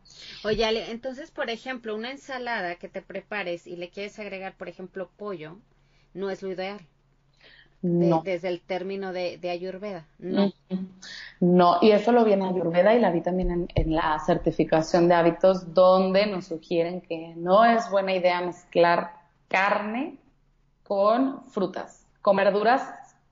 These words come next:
Speaker 2: Eh, en la certificación de hábitos nos dicen que sí, de hecho te ayuda a, a procesarlo, pero Ayurveda
Speaker 1: O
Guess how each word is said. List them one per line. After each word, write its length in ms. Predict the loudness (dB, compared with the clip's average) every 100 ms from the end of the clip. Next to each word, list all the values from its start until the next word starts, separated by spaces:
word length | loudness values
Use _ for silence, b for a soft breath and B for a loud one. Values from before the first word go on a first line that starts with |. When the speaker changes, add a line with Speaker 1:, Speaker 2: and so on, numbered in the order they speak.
| _
Speaker 2:
Eh, 140 | -4 -2 0
en 180 | 0
la 80 | 0
certificación 600 | 0 -4 -6 -4 -4 -2
de 60 | -2
hábitos 280 | -2 -4 -6
nos 140 | -6
dicen 260 | -8 -6 -6
que 120 | -6
sí, 320 | -2 -2 -2 -10 _ _ _ _
de 100 | 2
hecho 180 | 2 2
te 80 | 2
ayuda 400 | 4 2 0 -6 _ b b b b -14 -8
a, 220 | -2 0
a 60 | 4
procesarlo, 680 | 4 2 2 2 2 -2 -8 2
pero 380 | 6 8 8 6
Ayurveda 420 | 4 0 0 2
Speaker 1:
O 40 | 2